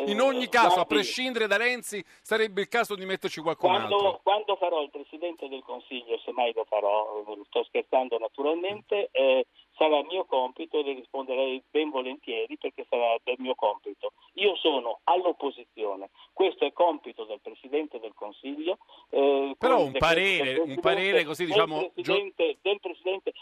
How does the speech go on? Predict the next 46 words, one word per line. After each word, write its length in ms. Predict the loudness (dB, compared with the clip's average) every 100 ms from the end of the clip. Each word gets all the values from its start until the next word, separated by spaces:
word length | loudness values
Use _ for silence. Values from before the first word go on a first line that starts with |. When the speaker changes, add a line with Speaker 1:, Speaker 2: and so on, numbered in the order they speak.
| -12
Speaker 2:
Io 360 | -2 2 2 2
non 200 | 0 0
sopporto 640 | -4 -6 0 0 0 -2
i 100 | -4 -4
furbetti 580 | -10 -6 -4 -6 _ -6
alla 200 | -4 -4
Renzi 480 | -4 -6 -12 -18 -18 -20 -4
che 140 | 0
usano 480 | 0 0 -4 -4 -4
i 140 | -8 -2
capri 560 | 2 2 2 -4 -12
espiatori 720 | -14 _ -6 -4 2 2 0 -4
per 220 | -8 -8
pulirsi 520 | -8 -4 -2 -2 -2
e 60 | -2
lavarsi 520 | 0 0 -2 -2 -10
la 120 | -12 -12
coscienza. 640 | -14 -14 -14 -14 _ -6 -6 -12 _
Que-, 220 | 0 0 0
siccome 500 | -2 0 2 2 0 -8 _
la 140 | -2
materia 440 | 0 0 -2 0 -2
la 120 | -2
conosco, 580 | -4 -6 -8 -12 -18 -16
ci 80 | -18
ho 40 |
scritto 300 | -14 -6 -2
quattro 380 | 0 -2 0 -4
libri 400 | -4 -12 -14 -18
su 140 | -14
queste 300 | -8 -8 -8
Speaker 1:
È 20 | -4
per 240 | 0 2
Speaker 2:
storie. 200 | 2 0
Speaker 1:
questo 240 | 0 0
che 80 | -2
le 100 | 2
chiedo 180 | 4 4
Speaker 2:
E, 20 |
Speaker 1:
un 60 | 2
parere. 400 | 2 2 2 0
Speaker 2:
e, 20 |
e 40 |
conosco, 640 | 0 2 2 2 -2 -2 -2
e 100 | -4
conosco 500 | -2 0 0 0